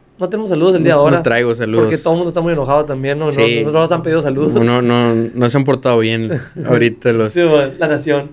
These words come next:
Speaker 2: Sí, sí, sí.
Speaker 1: Eh, saludos a todos los que nos escuchan. Si están aquí, llegaron hasta este punto, denle like al video, suscríbanse al canal,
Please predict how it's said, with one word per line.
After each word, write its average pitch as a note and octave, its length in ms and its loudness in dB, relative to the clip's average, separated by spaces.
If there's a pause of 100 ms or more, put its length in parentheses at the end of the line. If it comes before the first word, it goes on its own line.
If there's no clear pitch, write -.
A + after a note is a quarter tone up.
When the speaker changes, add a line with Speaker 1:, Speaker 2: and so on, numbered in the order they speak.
(120)
Speaker 2:
Sí, A2 340 0
sí, A2 60 0
sí. A2+ 80 0
Speaker 1:
Eh, D3+ 580 2
saludos D4 240 4
a C#4+ 60 -2
todos C4+ 140 2
los C#4 100 -2
que A3+ 60 -10
nos F3+ 100 -8
escuchan. G#3+ 580 -2
Si E3+ 380 2
están E3+ 260 0
aquí, G3+ 220 -4
llegaron F#3+ 240 2
hasta E3+ 100 -2
este E3 140 -8
punto, F3 320 -2
denle E3+ 160 4
like E3 160 2
al D3+ 60 -4
video, C#3+ 360 2
suscríbanse D#3 500 -6
al C3+ 60 -12
canal, E3+ 400 -4